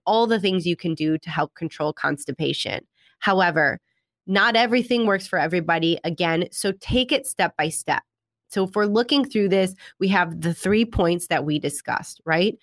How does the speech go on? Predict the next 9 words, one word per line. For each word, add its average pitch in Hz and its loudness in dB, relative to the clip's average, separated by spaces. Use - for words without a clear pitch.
We 185 0
have 170 2
removing 190 2
toxic 208 -2
triggers, 160 0
we 190 0
have, 156 2
which 185 -2
is 170 0